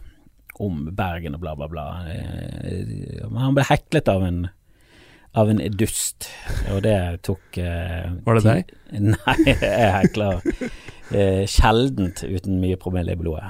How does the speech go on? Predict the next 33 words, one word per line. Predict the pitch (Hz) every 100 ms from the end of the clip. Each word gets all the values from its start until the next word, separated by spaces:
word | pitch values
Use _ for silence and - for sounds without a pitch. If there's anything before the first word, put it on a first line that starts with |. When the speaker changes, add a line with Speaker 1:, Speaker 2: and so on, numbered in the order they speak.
| 98
Speaker 1:
og | 95
da | 90 85 82 - 92
bør | 87 82
jeg | -
ikke | 85
gå | 85
på | -
stand-up, | - - - -
og | 87
det |
har | 80
jeg | -
sluttet | 90 90
med. | 92 - 101
Men, | 110
eh, | 117 113 113 113 110 110 107
nei, | 107 127 131
det | 120
var | 135
en | 120
fjott | 135 120 -
som, | - 92 90
eh, | 85 90 87 85 87 - _ - - - - - -
som |
hadde | 120 135 147
sånn | 135 113
veldig | 127 135 135
kjip | - - 139 104 - - - 107
måte | 101 104 98
å | 107
hekle | 113
på, | 92
da. | 90